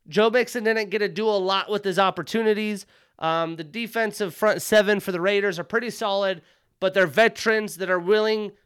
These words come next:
to fucking plug the gap, do their duties, and, uh, stop the run game, and they were able to do that. Joe Mixon did get seventeen carries, but he finished with forty-eight yards. It's under a three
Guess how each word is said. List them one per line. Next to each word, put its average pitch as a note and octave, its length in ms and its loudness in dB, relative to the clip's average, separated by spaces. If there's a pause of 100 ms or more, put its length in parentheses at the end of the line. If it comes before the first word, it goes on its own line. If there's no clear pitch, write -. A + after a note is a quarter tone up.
(180)
to F#3 320 -8 (140)
fucking G#3+ 480 2
plug A3 280 2
the A#3 80 0
gap, G3+ 420 2
do A3 140 -2
their A3 180 4
duties, G3+ 520 -4 (300)
and, F3+ 280 0
uh, F3 200 2
stop G#3+ 260 0
the F#3+ 100 -2
run G3 200 6
game, F#3 200 4
and F#3 80 2
they F#3 60 6
were F#3 80 6
able E3 140 2
to D3 80 -8
do F#3+ 180 -2
that. F3 320 0 (320)
Joe G#3 180 6
Mixon G#3+ 360 2
did G3 200 0
get F#3 180 -4
seventeen B3+ 680 -2
carries, A#3+ 540 -2 (360)
but G3+ 100 -2
he G#3 60 0
finished G#3+ 300 -4
with D#3+ 120 -8
forty-eight A3+ 520 0
yards. G3+ 300 4
It's - 160 -12
under G#3+ 300 2
a F3 140 0
three A3+ 720 -8